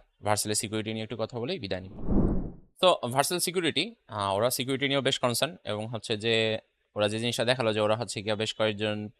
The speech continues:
আহ, বাঘা বাঘা সিকিউরিটি কনসার্ন জিনিসপাতি নিয়ে হচ্ছে গিয়ে ওরা কোলাবোরেট করছে, আহ, which is good। I'm not a security person, আমি হচ্ছে গিয়ে সিকিউরিটি নিয়ে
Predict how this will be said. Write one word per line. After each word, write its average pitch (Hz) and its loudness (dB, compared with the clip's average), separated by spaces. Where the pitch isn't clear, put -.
আহ, 95 0
বাঘা 117 8
বাঘা 117 6
সিকিউরিটি 120 -2
কনসার্ন 113 0
জিনিসপাতি 110 -4
নিয়ে 107 0
হচ্ছে 113 -6
গিয়ে 104 0
ওরা 104 4
কোলাবোরেট 120 4
করছে, 107 -4
আহ, 107 0
which 135 2
is 117 -4
good। 127 0
I'm 139 6
not 156 4
a 160 2
security 143 2
person, 120 4
আমি 104 -4
হচ্ছে 120 -6
গিয়ে 117 0
সিকিউরিটি 117 -2
নিয়ে 117 2